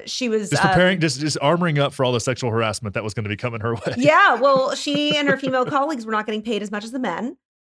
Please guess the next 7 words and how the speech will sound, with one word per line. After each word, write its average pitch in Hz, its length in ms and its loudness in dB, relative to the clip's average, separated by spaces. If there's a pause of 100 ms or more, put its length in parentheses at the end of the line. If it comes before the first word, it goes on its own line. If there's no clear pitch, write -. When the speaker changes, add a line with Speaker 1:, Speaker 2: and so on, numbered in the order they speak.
Speaker 1:
And 208 240 0
so 196 840 2
she, 202 760 -4
uh, 190 220 2
broke 202 280 0
off 190 320 0 (200)
and, 185 500 -4